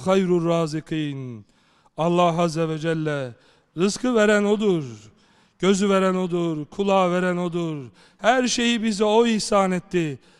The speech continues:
Sen de ye, paylaş buyuruyor. İnsanlara ver. Ölüm anı hepimize geldiği zaman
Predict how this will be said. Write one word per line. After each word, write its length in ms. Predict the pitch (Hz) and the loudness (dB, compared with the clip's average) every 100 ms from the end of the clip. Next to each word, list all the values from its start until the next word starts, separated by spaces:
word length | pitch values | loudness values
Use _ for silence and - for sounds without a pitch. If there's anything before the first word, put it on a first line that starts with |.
| _ | _
Sen 420 | - 185 214 208 | -4 2 2 4
de 40 | 190 | 2
ye, 500 | 175 175 170 160 147 _ _ - | 2 2 0 -2 -6 _ _ -2
paylaş 540 | 165 175 170 175 - | 2 2 2 -2 -4
buyuruyor. 580 | 151 156 147 147 139 127 - _ _ _ | -8 -8 -6 -6 -8 -10 -16 _ _ _
İnsanlara 680 | 170 185 - 180 180 175 165 | -2 0 0 0 2 0 0
ver. 280 | 160 151 139 117 - _ _ _ - | 0 -2 -6 -12 -20 _ _ _ 0
Ölüm 280 | 185 254 247 | 2 2 4
anı 280 | 208 190 | 4 4
hepimize 520 | 185 220 214 196 175 175 | 2 0 0 -4 -2 -2
geldiği 440 | 175 170 160 170 | -2 -2 -2 -4
zaman 540 | 156 160 160 143 120 | -4 -4 -4 -6 -10